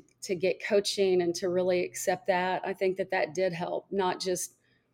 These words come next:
not just being able to watch people and figure out what they did that I liked, that was good, what I needed to improve, but actually to get that, that constant, um, critical feedback,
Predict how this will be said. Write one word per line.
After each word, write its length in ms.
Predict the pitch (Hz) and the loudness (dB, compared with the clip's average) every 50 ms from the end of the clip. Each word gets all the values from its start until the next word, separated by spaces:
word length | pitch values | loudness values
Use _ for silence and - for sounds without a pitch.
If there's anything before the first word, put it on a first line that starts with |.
| _ _ _ _ | _ _ _ _
not 220 | - 202 190 - 190 | 2 2 2 2 2
just 240 | 202 196 180 - | 2 0 0 2
being 160 | - 196 190 190 | 4 4 6 4
able 180 | 185 170 180 | 4 2 0
to 80 | 175 175 | 0 0
watch 300 | 165 175 180 - - - | 0 0 0 -2 -4 -4
people 320 | - 202 185 - 196 185 | -2 -2 -2 0 0 0
and 120 | 185 175 170 | 0 0 0
figure 280 | 196 185 180 180 180 | 0 0 0 0 0
out 80 | 175 - | 0 0
what 140 | 170 175 - | -2 0 0
they 160 | 185 180 180 | 0 0 2
did 280 | 175 180 180 180 170 | 2 2 2 2 2
that 100 | 160 170 | 0 0
I 80 | 170 160 | -2 -2
liked, 420 | 160 156 180 185 185 180 175 - | -2 0 2 2 2 2 2 -2
that 100 | - - | -4 -6
was 140 | - 165 - | -4 -4 -2
good, 260 | - 190 190 185 180 | 0 2 2 2 2
what 140 | 175 180 170 | 2 0 0
I 80 | 175 175 | 0 0
needed 320 | 170 175 170 175 175 165 - | 0 2 2 0 0 -2 -4
to 100 | - 180 | -4 -4
improve, 440 | 170 165 - - 208 208 196 - | -4 -6 -4 0 2 2 2 4
but 80 | 196 175 | 2 2
actually 420 | 185 - - - - 202 190 180 | 2 0 0 -2 0 0 0 0
to 140 | 180 - 190 | 0 -2 -6
get 260 | 156 - 190 180 180 | -2 0 0 0 2
that, 300 | - 180 170 175 - - _ _ _ - _ - - - - _ _ - | 0 -2 0 -2 -4 -8 _ _ _ -20 _ -20 -20 -20 -20 _ _ 2
that 160 | 185 - - | 4 4 2
constant, 640 | - - 202 190 - - - - - 185 175 170 175 - - | 2 0 2 2 2 0 -2 0 2 2 2 2 0 -2 -4
um, 440 | 175 170 165 165 165 165 165 165 - - _ _ - - - - - - _ _ _ _ | -4 -2 0 0 0 0 0 -2 -6 -12 _ _ -20 -20 -20 -20 -20 -20 _ _ _ _
critical 440 | - - 240 220 220 214 220 202 190 | 0 4 6 6 6 6 6 4 4
feedback, 560 | - - 233 269 269 214 170 160 - - - | 4 4 4 4 4 4 2 -2 -2 -4 -8